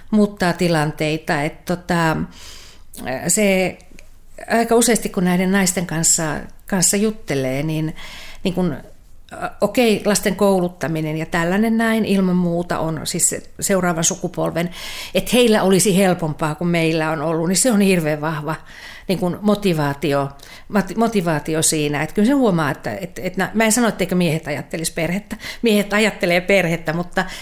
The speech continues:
miehet ajattelee sitä ehkä hieman toisella tavalla kuin se nainen, joka, niin kun, tavallaan pyörittää sitä. Hänelle se on hyvin kour-, kouriin tuntuva se ajatus siitä, että seuraavalla sukupolvella pitää olla asiat paremmin kuin meillä.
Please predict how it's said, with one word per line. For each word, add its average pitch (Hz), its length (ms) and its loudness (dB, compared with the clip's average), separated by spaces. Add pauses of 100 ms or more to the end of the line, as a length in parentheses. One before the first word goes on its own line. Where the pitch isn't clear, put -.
miehet 226 260 2
ajattelee 185 400 2
sitä 170 180 0
ehkä 180 180 0
hieman 196 320 2
toisella 190 480 4
tavalla 156 440 0
kuin 180 200 -2
se 175 120 2
nainen, 156 460 2
joka, 156 340 -2
niin 190 100 -2
kun, 196 80 -4
tavallaan 185 380 2
pyörittää 156 720 0
sitä. - 260 -4 (280)
Hänelle 226 300 4
se - 120 2
on 180 80 4
hyvin 233 300 2
kour-, 175 360 0
kouriin 180 400 2
tuntuva 160 420 -4
se 151 140 0
ajatus 170 440 0
siitä, 147 300 -4 (340)
että 175 200 -2
seuraavalla 156 500 2
sukupolvella 127 680 -2 (120)
pitää 226 560 0 (200)
olla 160 340 2 (240)
asiat 151 440 0
paremmin 147 400 -2
kuin 151 140 -4
meillä. 123 400 0